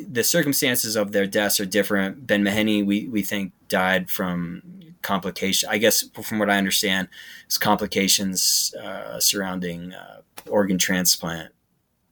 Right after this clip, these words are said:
Sofian Sharabi was abducted in Libya, and we don't know what happened to him. And Yasmin Ryan fell off a building in Istanbul a couple years ago, um, to mysterious circumstances. She had been the Al Jazeera reporter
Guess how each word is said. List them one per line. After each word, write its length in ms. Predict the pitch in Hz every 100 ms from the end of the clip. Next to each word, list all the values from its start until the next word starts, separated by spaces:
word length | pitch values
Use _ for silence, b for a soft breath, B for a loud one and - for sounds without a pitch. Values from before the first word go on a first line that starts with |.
| _ - -
Sofian 340 | - 139 139 160
Sharabi 600 | 151 151 147 135 117 -
was 160 | 110 104
abducted 480 | 101 120 123 117 101
in 140 | 92
Libya, 340 | 95 87 71 - B B B
and 60 | -
we 80 | 101
don't 160 | 107
know 120 | 104 95
what 120 | 92
happened 340 | 87 87 87
to 120 | - -
him. 160 | - _ B B B B
And 240 | 107 104
Yasmin 400 | 117 139 - 160
Ryan 680 | 143 185 196 170 147 143 131
fell 260 | - 147 139
off 220 | 135 -
a 40 |
building 520 | 117 127 127 104 90 92
in 100 | 98
Istanbul 680 | 107 - 90 85 80 76 85
a 120 | -
couple 200 | 92 90
years 260 | 87 80
ago, 380 | - - - - _ _
um, 380 | 92 90 87 90 -
to 100 | 110
mysterious 540 | 92 - 110 98 90
circumstances. 760 | - 92 90 90 - 85 - 92
She 160 | - 120
had 120 | 113
been 140 | 104
the 80 | 98
Al 160 | 92 92
Jazeera 420 | 92 87 107 104
reporter 560 | 95 - 90 85 85